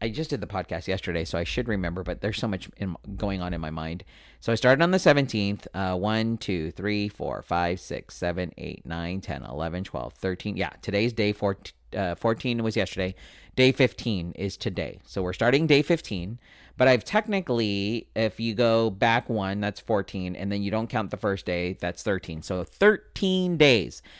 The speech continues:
that I've been on this fast, doing this intermittent fast. Um,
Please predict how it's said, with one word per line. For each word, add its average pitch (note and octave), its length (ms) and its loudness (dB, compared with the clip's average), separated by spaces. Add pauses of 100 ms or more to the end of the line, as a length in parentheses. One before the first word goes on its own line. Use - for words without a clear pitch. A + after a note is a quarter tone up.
(200)
that G2+ 120 0
I've A2 280 2
been A2 180 4
on G2+ 600 -2 (120)
this F#2+ 460 -4
fast, - 500 -6
doing F#2+ 280 -2
this F#2 140 -4
intermittent F2 440 -6
fast. - 400 -10 (760)
Um, F2 800 -4